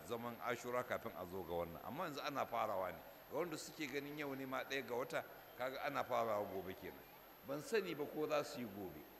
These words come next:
a sauran sassan duniya, amma dai an aje shi a matsayin Juma'an farko ne. Har muke ganin cewa gaskiya Juma'a ɗin nan ba, ba, ba ta cika dacewa ba, duk da ɗan matsala, bare da muka yi duk da, da ɗan kashe mana ayyukan ranar Juma'a ɗin.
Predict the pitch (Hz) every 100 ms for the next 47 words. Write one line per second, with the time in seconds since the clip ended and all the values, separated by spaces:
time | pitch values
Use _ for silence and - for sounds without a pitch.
0 | - - - - - - 101 104 127 127
1 | 127 - 123 110 101 101 107 98 82 92
2 | 131 147 151 151 - 143 143 139 131 -
3 | 107 101 - 123 123 113 123 127 110 92
4 | 101 92 104 101 80 - - - - 147
5 | 175 160 151 143 143 147 131 131 156 170
6 | 156 147 156 151 131 131 135 127 123 117
7 | 110 87 101 - - - - - 101 104
8 | - 147 131 123 120 113 90 80 80 -
9 | 139 135 117 123 131 131 - 123 98 104
10 | 135 131 127 117 120 120 135 - - 135
11 | 123 123 - 131 131 127 127 - 131 127
12 | 147 135 117 117 107 101 113 107 104 90
13 | - - - 98 110 113 104 113 113 101
14 | 90